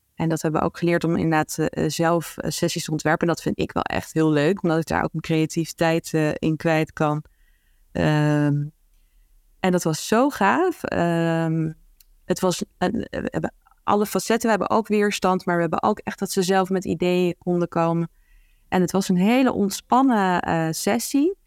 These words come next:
Ehm, en de directeur kwam langs en dacht, "Wat is dit?" Iedereen is gewoon aan het lachen en lekker bezig en creativiteit. Ehm,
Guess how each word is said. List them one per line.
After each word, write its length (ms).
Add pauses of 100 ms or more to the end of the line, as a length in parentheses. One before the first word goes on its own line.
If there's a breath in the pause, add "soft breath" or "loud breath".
(600)
Ehm, 640
en 100
de 100
directeur 440
kwam 220
langs 320
en 80
dacht, 180
"Wat 140
is 160
dit?" 280
Iedereen 400
is 160
gewoon 180
aan 60
het 100
lachen 320
en 200
lekker 280
bezig 500
en 200
creativiteit. 920 (640 soft breath)
Ehm, 880